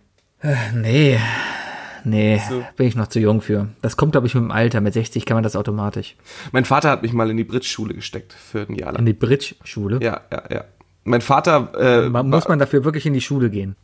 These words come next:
Speaker 2: Das ist tatsächlich ein relativ, äh, ähm, strategisches Spiel. Da gab's Unterricht dafür.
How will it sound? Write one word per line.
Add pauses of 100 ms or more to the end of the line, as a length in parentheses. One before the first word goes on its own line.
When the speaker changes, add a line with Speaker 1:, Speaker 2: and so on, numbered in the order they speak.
(100)
Speaker 2:
Das
ist
tatsächlich
ein
relativ,
äh, (480)
ähm,
strategisches
Spiel.
Da
gab's
Unterricht
dafür.